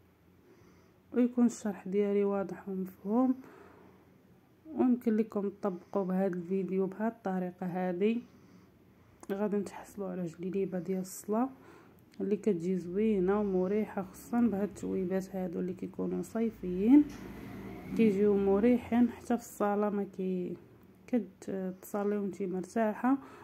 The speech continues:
اهم حاجه كنوصيكم عليها البنات، خيطوا هاد التواب هادو، خيطوهم بالوفا من الاحسن،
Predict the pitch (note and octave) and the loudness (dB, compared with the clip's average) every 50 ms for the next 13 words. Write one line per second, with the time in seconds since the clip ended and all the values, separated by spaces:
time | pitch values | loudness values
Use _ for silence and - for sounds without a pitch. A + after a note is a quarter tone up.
0 | - - - G#3+ G3 A3+ A#3 G#3 - - G#3 G#3 G3+ G#3 - G3+ G3+ G3+ F#3 - | -18 -10 -4 -2 0 2 2 2 0 0 -2 0 0 -2 -2 0 -2 -2 -2 -4
1 | - G3+ G3+ - G3+ F#3 F3+ F3 F3+ F#3+ F#3+ F#3+ F#3+ F#3 E3+ F3+ F#3 G3 G#3+ A3+ | -6 -8 -6 -6 -4 -4 -2 -2 -2 0 0 -2 -2 -2 -2 -2 -2 0 0 0
2 | A3 - - - - - - - - _ - - - A3+ A3 G#3+ G#3+ - G#3 F#3 | -2 -4 -10 -20 -20 -20 -20 -20 -20 _ -10 -4 0 0 0 0 0 0 0 0
3 | F#3+ F#3+ F#3+ F#3+ - G3+ G3+ G3 F#3 F3 F#3+ F#3+ F#3+ G#3+ A3 G#3+ - G#3+ G3 G3 | 0 -2 -4 -6 -4 -2 -2 0 0 -2 -2 -2 0 0 -2 -2 -2 -4 -4 -4
4 | F#3+ F#3+ F#3+ F#3+ G3 F#3+ F#3+ F3+ F3 F#3 F#3 F#3 F#3 F#3 - F#3 F3+ F3+ F#3 G3 | -6 -6 -6 -4 -4 -2 -2 -2 -2 -2 -2 -2 -2 -4 -4 -4 -2 -2 0 -2
5 | G#3 G3 - - F3 F3+ - - - - B3+ B3+ C4 | -2 -4 -6 -8 -10 -10 -10 -8 -2 2 2 2 2